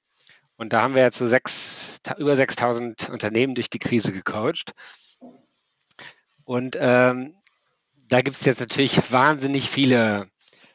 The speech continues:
äh, verschiedene Antworten auf deine Frage. Ähm, ich würd's trotzdem versuchen, mal, äh, zu systematisieren. Also das eine ist tatsächlich, dass man sich f-,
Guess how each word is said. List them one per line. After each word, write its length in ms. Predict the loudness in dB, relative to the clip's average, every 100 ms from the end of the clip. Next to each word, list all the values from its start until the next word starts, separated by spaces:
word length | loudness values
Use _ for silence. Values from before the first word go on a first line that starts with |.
| _ -2
äh, 200 | 2 2
verschiedene 880 | 2 -2 -2 -2 -2 0 0 -2 -6 _ -4
Antworten 480 | -4 -2 -6 -6 -10
auf 140 | -4
deine 220 | -4 -6
Frage. 600 | -8 -2 0 0 -2 -6 _ _ -20 _ _ _ -8
Ähm, 340 | -6 -6 -12 _ -20 _ _ _ -14
ich 140 | -4
würd's 180 | -4 -2
trotzdem 340 | -2 -2 -2 0
versuchen, 460 | 0 -2 -10 -6
mal, 600 | 0 2 4 2 -2 -8
äh, 420 | -12 -12 -14 -18 -10
zu 140 | -2
systematisieren. 1080 | -2 0 -2 -2 0 -2 0 2 2 2 -2
Also 300 | -6 -6 -10 -16 -20 _ -6
das 200 | -4 -4 0
eine 560 | 4 4 4 2 0 -4 -20 -10
ist 160 | -8 0
tatsächlich, 800 | 2 2 0 0 2 2 0 -8 -12 -10
dass 180 | -6 -4
man 120 | -4
sich 120 | -4
f-, 280 | -4 -8 -18